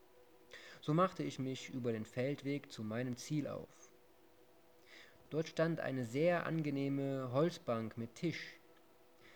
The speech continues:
setzte mich dort auf den Platz und vertiefte meine Gedanken. Dabei nahm ich ungehemmt verschiedene Positionen ein, ob im Sitzen, Hocken, auf dem Tisch, der Bank, stehend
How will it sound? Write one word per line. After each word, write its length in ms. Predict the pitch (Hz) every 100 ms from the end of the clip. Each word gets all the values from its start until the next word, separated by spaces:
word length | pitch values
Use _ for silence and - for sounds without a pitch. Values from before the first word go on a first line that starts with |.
| - -
setzte 320 | 143 - 139
mich 220 | 131 -
dort 360 | 120 117 - -
auf 240 | 135 -
den 360 | 156 151 151 143 -
Platz 520 | 156 - - - -
und 180 | 135 131
vertiefte 680 | - 117 - 165 180 160 156
meine 360 | 131 117 127
Gedanken. 600 | 151 160 165 165 - 98 - - - - - - - - - - - - - - - - -
Dabei 220 | 185 170
nahm 260 | 156 151 147
ich 220 | - -
ungehemmt 580 | 190 175 123 120 151 165
verschiedene 580 | 120 - - 123 143
Positionen 680 | 139 143 160 160 202 208 131
ein, 400 | 90 95 101 95 90 - - - - - -
ob 180 | 127 -
im 180 | 110
Sitzen, 840 | 107 156 156 - - 147 147 143 117
Hocken, 560 | 143 - 139 135 135 127
auf 160 | 110
dem 240 | - 107 -
Tisch, 480 | 143 139 - -
der 140 | - 101
Bank, 480 | 98 117 123 123 123
stehend 720 | - 139 156 160 160 160